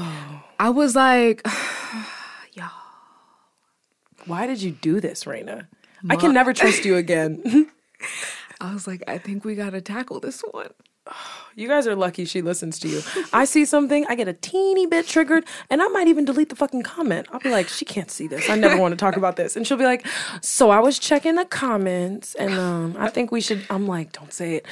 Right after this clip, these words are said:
Speaker 1: Talk about," I'm like, "Oh, here she goes." So she really gets the episodes that you guys want. I'm not gonna lie. I like to keep it light, keep it fun,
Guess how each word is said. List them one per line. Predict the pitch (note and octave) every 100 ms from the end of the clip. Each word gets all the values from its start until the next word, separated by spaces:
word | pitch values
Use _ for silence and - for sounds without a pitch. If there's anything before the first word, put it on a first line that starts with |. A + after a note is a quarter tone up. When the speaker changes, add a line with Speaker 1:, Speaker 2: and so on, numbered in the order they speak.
| - -
Speaker 1:
Talk | - G#3+ G3
about," | C#4+ B3 A#3+ A3+ G3+
I'm | G#3+
like, | F#3 E3 D#3+
"Oh, | C#3+
here | E3 F3+
she | A3
goes." | F#3+ F3+ - - - -
So | - E4+ C#4
she | - G4
really | G#4+ G4 F#4 B3+
gets | C#4+ C#4
the | A3
episodes | A#3 B3+ C4 A3+ G3
that | F#3+ F3+ _ -
you | G3+ C4
guys | A3+ A3+ G#3+
want. | G#3 G#3+ A#3+ -
I'm | E4+
not | B4 F#4+
gonna | F4+
lie. | C4 D#4 D#3+ - _
I | D4 G#4+
like | G#4
to | E4
keep | D#4 D4
it |
light, | C4+ C4+ D4 - -
keep | C#4+ -
it | A#3+
fun, | D4+ C#4 C4 C4+ D4